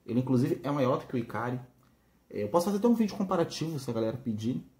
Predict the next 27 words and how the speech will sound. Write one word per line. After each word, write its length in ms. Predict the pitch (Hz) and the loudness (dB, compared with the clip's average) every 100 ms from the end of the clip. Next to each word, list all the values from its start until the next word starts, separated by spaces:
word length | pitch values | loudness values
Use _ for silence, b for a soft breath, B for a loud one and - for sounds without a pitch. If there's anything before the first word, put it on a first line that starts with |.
| _ _ _ b b b b _ - | _ _ _ b b b b _ -14
é, 80 | 95 | 0
dele 220 | 107 123 | 2 2
com 720 | 123 113 110 107 104 104 98 | 2 0 2 2 0 0 0
o 60 | 104 | 2
Armored, 440 | 139 113 98 101 | 4 2 0 -4
Broly, 400 | 104 110 143 110 | -2 2 4 4
o 180 | 98 101 | 0 -2
Ikari 480 | 101 120 127 139 104 - _ - | -4 -2 0 0 -2 -8 _ -14
e 60 | |
o 40 | 104 | -10
Full 200 | 113 101 | -8 -6
Power, 320 | - 123 104 | -2 0 0
mostrar 320 | 107 123 123 | -2 -4 -4
qual 260 | 127 139 160 | 2 2 2
é 20 | |
o 20 | |
meu 100 | 156 | 0
favorito, 460 | - 156 151 135 - | -2 0 2 2 0
se 140 | 180 | -2
bem 160 | 175 208 | 0 2
que 200 | 196 180 | 4 4
<laughs> 60 | 165 | 6
nesse 240 | 165 170 | 4 2
vídeo 200 | 143 139 | 2 2
eu 40 | 151 | 0
deixei 200 | 143 127 | 0 0
bem 280 | 143 - | 0 0